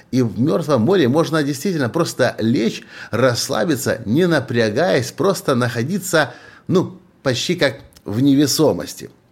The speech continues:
И когда мы сейчас были с Таней, я говорю: "Таня, по-моему, Мёртвое море — это лучшее место,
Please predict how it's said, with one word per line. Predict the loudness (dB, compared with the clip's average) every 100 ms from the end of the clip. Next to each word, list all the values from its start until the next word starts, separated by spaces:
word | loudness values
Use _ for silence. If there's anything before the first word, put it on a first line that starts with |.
| _ _ -6
И |
когда | 0 0
мы | 0
сейчас | 0 0 0
были | -2 -2
с |
Таней, | 0 2
я | 2
говорю: | 0
"Таня, | 0 0 -2 -8 -16 -18 -2
по-моему, | 0 2 2 2
Мёртвое | 2 2 2 2 2
море — | 4 4
это | 2 2 2 2
лучшее | 2 0 0 2 2
место, | 2 0 2 0